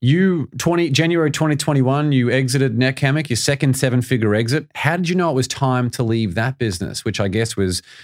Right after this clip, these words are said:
you were going at it more alone than you were for Stretch Lab? So how, how did you know that it was the right time to exit that business?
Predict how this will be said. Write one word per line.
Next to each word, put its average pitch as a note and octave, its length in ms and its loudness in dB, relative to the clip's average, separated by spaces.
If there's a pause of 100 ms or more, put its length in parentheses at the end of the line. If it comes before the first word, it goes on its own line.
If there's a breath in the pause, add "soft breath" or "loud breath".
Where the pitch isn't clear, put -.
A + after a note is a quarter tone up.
(140 loud breath)
you A#2+ 100 0
were G#2+ 60 0
going G2+ 300 2
at F#2 80 0
it D2+ 100 -4
more G#2+ 200 2
alone G#2 280 0
than F#2+ 80 0
you F2+ 100 0
were F#2+ 160 0
for F2+ 140 -8
Stretch A2 340 -4
Lab? F#2 360 -6
So G2+ 120 -2
how, B2+ 280 0
how B2 640 0
did G#2 240 -2
you G#2 440 0
know G2+ 300 0
that F2 100 -2
it F2 60 -10
was F#2 140 -4
the G2 80 -2
right G2 180 0
time F#2+ 240 -2
to E2 80 -4
exit F2+ 220 -4
that F#2+ 160 -6
business? - 440 -8